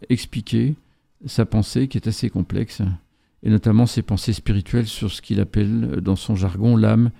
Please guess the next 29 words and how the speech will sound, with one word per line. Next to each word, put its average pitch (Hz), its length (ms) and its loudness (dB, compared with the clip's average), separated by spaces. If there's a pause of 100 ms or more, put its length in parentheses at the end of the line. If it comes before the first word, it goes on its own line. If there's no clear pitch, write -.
(260)
et 107 100 0
la 98 80 2
liberté. 92 480 -4 (1500)
Un 135 160 6
de 131 120 2
ses 127 180 0
derniers 143 360 4
ouvrages, 131 500 2 (680)
euh, 107 1000 -2
qui - 140 -4
est - 20 0
paru 120 300 0
il 110 80 0
y 107 40 0
a 101 60 -4
très - 180 -4
peu - 140 -2
de - 160 -10
temps, 127 340 0 (460)
c'est - 380 -6
une, 117 220 4
euh, 110 840 0
traduction, 143 640 0
un 113 100 4
commentaire 127 840 2 (580)
d'un 110 280 2
texte 123 420 2
de 113 100 4
Joseph 123 560 2